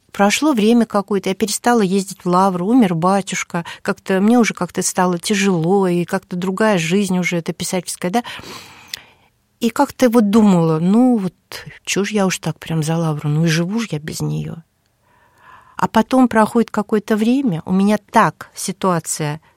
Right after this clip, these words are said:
складывается в жизни, что мне надо продать в Москве квартиру. И я совершенно, не думая о том, покупаю ее в Сергиевом Посаде. И вдруг, разбирая вещи,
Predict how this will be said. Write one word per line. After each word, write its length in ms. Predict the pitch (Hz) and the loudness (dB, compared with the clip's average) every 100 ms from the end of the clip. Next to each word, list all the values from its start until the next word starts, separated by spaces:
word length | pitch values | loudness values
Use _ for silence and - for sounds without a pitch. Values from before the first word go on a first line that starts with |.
| _ | _
складывается 760 | - - 285 320 175 160 - | -8 2 2 4 0 -2 -6
в 60 | 160 | -8
жизни, 400 | - 156 151 156 | -6 -6 -6 -8
что 220 | - - 196 | -10 -6 -2
мне 160 | 208 | 2
надо 240 | 220 196 175 | 2 0 -2
продать 360 | - 190 233 | -4 0 0
в 20 | |
Москве 300 | 185 175 - | 0 -4 -6
квартиру. 580 | 180 190 180 - 165 156 - _ _ _ _ - - _ | -8 -8 -8 -10 -12 -14 -16 _ _ _ _ -20 -20 _
И 80 | 185 | 0
я 140 | 196 | 2
совершенно, 1000 | 208 220 226 214 - 220 185 151 147 156 _ - | 2 2 2 4 4 4 2 0 -4 -8 _ 0
не 140 | 185 | 2
думая 460 | 175 220 330 302 170 | 4 0 2 2 0
о 20 | |
том, 260 | - 156 147 | -4 -10 -10
покупаю 480 | - 185 - 202 247 | -8 -8 0 2 4
ее 100 | 220 | 2
в 20 | |
Сергиевом 400 | - 175 180 185 | -2 -6 -2 -4
Посаде. 520 | - 190 - 165 - _ _ _ _ _ _ _ - - | -4 -10 -10 -14 -16 _ _ _ _ _ _ _ -20 -8
И 100 | - | 0
вдруг, 420 | 196 208 285 - - | 4 6 6 4 -2
разбирая 560 | 190 202 202 220 185 170 | 2 4 6 6 4 2
вещи, 580 | 165 240 - - 156 | 2 2 0 -4 -6